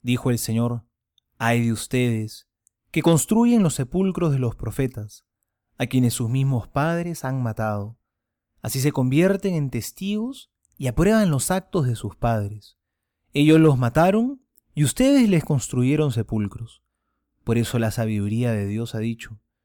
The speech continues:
'Yo les enviaré profetas y apóstoles. Matarán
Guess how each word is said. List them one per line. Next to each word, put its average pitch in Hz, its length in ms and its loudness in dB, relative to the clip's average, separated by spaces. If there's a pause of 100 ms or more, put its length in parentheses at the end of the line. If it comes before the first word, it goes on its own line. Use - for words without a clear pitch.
(320)
'Yo 139 140 6
les 185 220 4
enviaré 127 440 -2
profetas 123 680 -6
y 107 60 -6
apóstoles. 101 760 -8 (420)
Matarán 143 760 0